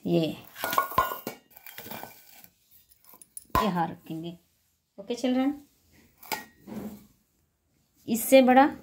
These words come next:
ये दोनों में से, Yes, third ये आएगा। Next इससे बड़ा ये, देखिए अभी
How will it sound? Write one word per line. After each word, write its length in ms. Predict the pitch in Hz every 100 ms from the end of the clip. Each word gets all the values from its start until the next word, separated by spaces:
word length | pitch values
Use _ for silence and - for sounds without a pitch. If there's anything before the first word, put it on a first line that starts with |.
| - 208
ये 60 |
दोनों 280 | 196 214 226
में 100 | 226
से, 280 | 226 254 262 _ _ _ _ -
Yes, 360 | 190 156 - - - - -
third 360 | 180 180 - - -
ये 160 | 175 165
आएगा। 440 | 160 - 160 175 - - - - - - _ _ _ _ -
Next 420 | 226 240 - - _ _ - _
इससे 280 | 208 - 233
बड़ा 200 | 214 226 415 - -
ये, 160 | 180 170 - - - - -
देखिए 240 | 220 233
अभी 160 | 226